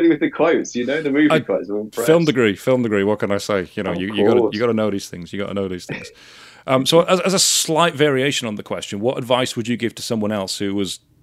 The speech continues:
Speaker 2: wanting to start an agency right now? What's the most important thing they should be doing?
Speaker 1: Do you know that for me, and I know it sounds, it might sound cliche, but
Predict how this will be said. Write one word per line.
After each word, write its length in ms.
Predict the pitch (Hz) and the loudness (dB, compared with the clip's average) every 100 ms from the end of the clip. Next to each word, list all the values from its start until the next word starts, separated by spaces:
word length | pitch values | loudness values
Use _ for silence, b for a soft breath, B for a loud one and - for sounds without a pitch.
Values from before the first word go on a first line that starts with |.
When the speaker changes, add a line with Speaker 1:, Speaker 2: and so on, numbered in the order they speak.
| _ - | _ -8
Speaker 2:
wanting 440 | 101 117 113 107 | 2 2 2 -4
to 100 | 98 | -4
start 320 | - 110 110 104 | -2 0 0 -2
an 60 | |
agency 400 | 87 87 - 90 | -10 -10 -10 -10
right 200 | 85 85 | -8 -10
now? 140 | - 80 b b b _ - | -10 -14 b b b _ -16
What's 120 | 123 | -4
the 80 | 151 | -2
most 140 | - | 0
important 440 | 131 - 131 123 - | -2 4 4 4 -4
thing 200 | 113 104 | -2 -2
they 80 | 104 | -4
should 160 | 104 | -6
be 100 | 101 | -6
doing? 320 | 92 101 110 - _ _ _ _ _ _ _ _ _ _ - | -4 -4 -6 -18 _ _ _ _ _ _ _ _ _ _ -2
Speaker 1:
Do 120 | 131 | 0
you 120 | 127 _ _ - | 0 _ _ -2
know 140 | 131 | 0
that 280 | 113 98 - | 0 -6 -10
for 160 | - 117 | -2 2
me, 220 | 107 90 | 2 2
and 160 | 92 101 | 0 2
I 40 | |
know 120 | 107 | 2
it 80 | 98 | 2
sounds, 520 | - 95 92 92 - - | 0 -4 -2 -6 -10 -4
it 60 | |
might 180 | 101 92 | -2 0
sound 200 | 92 87 | -2 -2
cliche, 440 | 87 90 87 87 87 | -2 -2 0 0 0
but 220 | 92 | -2